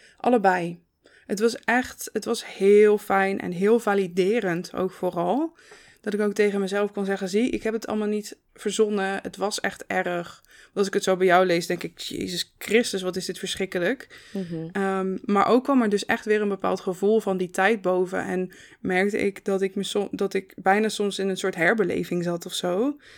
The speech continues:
Speaker 2: Mhm.
Speaker 1: Ehm, maar ik kon mezelf dan gelukkig heel snel zeggen, "Ik ben veilig. Ik zit hier op de bank naast mijn superlieve vriend. Ik heb het goed, ik ben veilig, ik heb een vangnet." Maar ja, het was dus soms ook wel heftig.
Speaker 2: Mhm.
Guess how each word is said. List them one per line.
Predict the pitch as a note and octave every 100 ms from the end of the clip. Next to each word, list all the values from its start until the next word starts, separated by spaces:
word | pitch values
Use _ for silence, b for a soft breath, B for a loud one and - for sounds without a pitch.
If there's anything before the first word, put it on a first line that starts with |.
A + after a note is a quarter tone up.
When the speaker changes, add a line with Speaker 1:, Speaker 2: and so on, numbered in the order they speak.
| B
Speaker 2:
Mhm. | G3+ F3 E3+
Speaker 1:
Ehm, | F#3+ G3 G3 F#3+ -
maar | G3+
ik |
kon | G#3+
mezelf | A3+ G#3 G#3+
dan | G#3 G#3+
gelukkig | A3 G#3 G#3+
heel | - G3 G#3+
snel | A3 G3 G3
zeggen, | F#3+ F#3 -
"Ik | G3
ben | A#3 A#3
veilig. | G3 F#3+ F#3 F3+ - -
Ik | F#3+ F3+
zit | - G3+
hier | A3+
op | A3+
de | G#3+
bank | G3 F#3+ F#3+ -
naast | - F#3 -
mijn | A3
superlieve | - A#3+ A3 G#3+ G3
vriend. | F#3 F#3 F#3 F#3 -
Ik | - G3
heb | F#3+
het | -
goed, | G#3+ G#3 -
ik |
ben | - F#3
veilig, | F3+ F3+ F#3 F3+
ik |
heb | F3+
een | F#3
vangnet." | F3 F#3 F#3 G3 - _ B B B B B B B
Maar | F#3+ F#3 F#3 F3+ -
ja, | G3+ E3+
het | D#3+
was | F3+
dus | - G3
soms | A3 G3+ -
ook | A#3
wel | A3 F#3
heftig. | A3+ - E3 E3 - - _ -
Speaker 2:
Mhm. | F#3+ F3 E3+